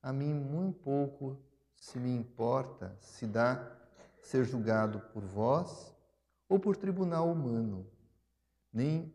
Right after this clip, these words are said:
eu tão pouco julgo a mim mesmo, porque de nada me arguia a consciência. Contudo, nem por isso me dou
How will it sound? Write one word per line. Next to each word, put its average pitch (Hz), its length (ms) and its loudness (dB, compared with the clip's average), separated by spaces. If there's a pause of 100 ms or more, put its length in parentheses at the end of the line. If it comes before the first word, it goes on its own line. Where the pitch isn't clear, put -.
(120)
eu 143 200 0
tão 202 240 0
pouco 139 560 2
julgo 107 420 -2
a 110 40 4
mim 107 140 2
mesmo, 95 600 -6 (760)
porque 107 260 -6
de 107 140 -4
nada 110 680 0 (240)
me 123 160 0
arguia 120 360 0
a - 20 0
consciência. 123 1080 -4 (460)
Contudo, 117 800 -2 (500)
nem 180 160 0
por 185 260 2
isso 165 300 -4
me 180 120 -4
dou 139 380 -2